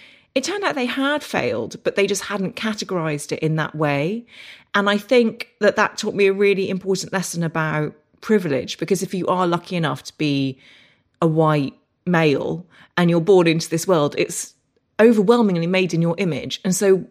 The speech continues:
when you fail at something, you think, "Well, that's just an obstacle to get over on my path to eventual success." Whereas if a woman experiences it, or a marginalised person, or someone of colour, or someone who lives with a chronic illness,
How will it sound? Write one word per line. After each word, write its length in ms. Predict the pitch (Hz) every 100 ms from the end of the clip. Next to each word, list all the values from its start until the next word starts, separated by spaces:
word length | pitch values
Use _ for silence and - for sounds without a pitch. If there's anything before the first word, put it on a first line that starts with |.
| _ -
when 280 | 190 226
you 80 | 214
fail 340 | 208 262 226 156
at 120 | -
something, 640 | 151 143 160 - - 151 - - - _ _ -
you 180 | 196 180
think, 380 | - 196 170
"Well, 100 | 220
that's 220 | 226 - -
just 240 | 220 -
an 80 | 208
obstacle 500 | 226 - 208 190 170
to 80 | 170
get 160 | 185
over 600 | 190 190 160 151 107 160 _ -
on 100 | 185
my 160 | 175 165
path 360 | 165 175 160 -
to 100 | 170
eventual 400 | 160 156 - 156
success." 580 | - 160 175 143 - - - - _ _
Whereas 840 | - 175 190 185 180 180 - - - _ _ -
if 200 | 196 -
a 100 | 196
woman 300 | 196 233 208
experiences 600 | - - 175 165 160 151
it, 160 | 160 -
or 160 | 160 160
a 20 |
marginalised 520 | 170 170 170 165 156
person, 420 | 160 156 151 -
or 140 | 156 151
someone 720 | - 165 160 160 156 151 - -
of 140 | 165
colour, 360 | - 175 160 156
or 160 | 139 151
someone 260 | 170 165 160
who 100 | 160
lives 360 | 160 156 160 165
with 140 | 160
a 20 |
chronic 320 | 160 160 156 165
illness, 420 | 151 151 147